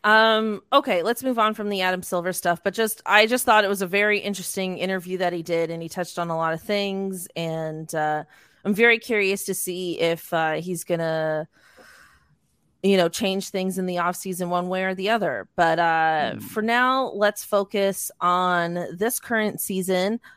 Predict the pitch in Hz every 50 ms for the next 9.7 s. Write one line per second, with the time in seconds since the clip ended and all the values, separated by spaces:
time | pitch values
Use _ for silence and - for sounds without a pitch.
0 | _ _ _ - 190 196 202 196 196 160 208 240 - 302 302 311 294 220 214 226
1 | 226 - - 233 233 226 - 151 180 196 190 196 196 202 190 170 - 185 180 180
2 | 180 180 180 175 180 - - 170 - - - 185 175 175 175 170 170 170 - 175
3 | 165 160 156 160 165 _ _ - 226 220 196 208 208 208 208 185 190 175 - -
4 | 185 160 156 156 156 160 165 - - - - 165 160 160 156 - - 160 151 147
5 | 147 156 160 - - 156 156 156 156 156 160 156 170 185 180 - 196 175 175 170
6 | 175 175 - _ _ _ _ _ _ _ _ _ - - 196 202 208 208 196 233
7 | 214 - - - 247 240 262 269 277 247 208 185 156 123 - - 180 202 202 214
8 | 220 214 220 220 208 190 180 175 175 170 160 - - 185 185 180 - - 233 208
9 | 208 208 190 170 165 170 170 165 160 165 175 175 -